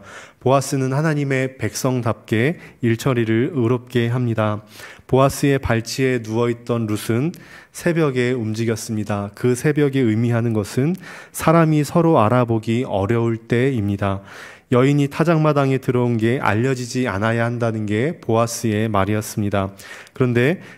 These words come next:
그때 보아스가 룻에게 무언가를 쥐어 들려 보내줍니다. 룻을 그냥 맨손으로, 어, 돌려보내지 않습니다. 십오 절입니다.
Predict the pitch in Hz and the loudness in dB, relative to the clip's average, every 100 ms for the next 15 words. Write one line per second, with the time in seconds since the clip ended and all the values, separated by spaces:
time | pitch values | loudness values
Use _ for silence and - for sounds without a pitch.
0 | - 131 - 139 - 127 131 - 123 127 | -6 -2 2 0 2 0 0 -4 -2 0
1 | 151 180 151 113 117 131 117 131 135 110 | 0 -4 -6 -6 -2 -2 0 0 -2 -2
2 | 117 131 131 120 117 120 160 - - 123 | 0 0 0 0 0 -2 -4 -6 -4 0
3 | 123 120 120 120 113 117 123 - 113 113 | 2 0 0 0 0 0 -2 -2 0 0
4 | 113 - 113 107 104 104 101 - - - | -2 -4 -2 0 0 -2 -4 -16 -18 -6
5 | 127 127 147 135 135 127 127 110 110 123 | -2 2 0 0 2 2 2 2 0 0
6 | - 135 127 117 120 185 - 110 101 117 | -2 -2 0 0 0 -2 -6 -10 -6 -2
7 | 113 120 117 107 - 117 101 101 117 107 | 0 0 -2 -2 -2 -2 -2 -2 -2 0
8 | 107 101 107 - - - - - 156 113 | 0 -2 -6 -18 -20 -20 -12 -2 2 2
9 | 113 120 117 110 113 107 | 2 2 2 2 0 -2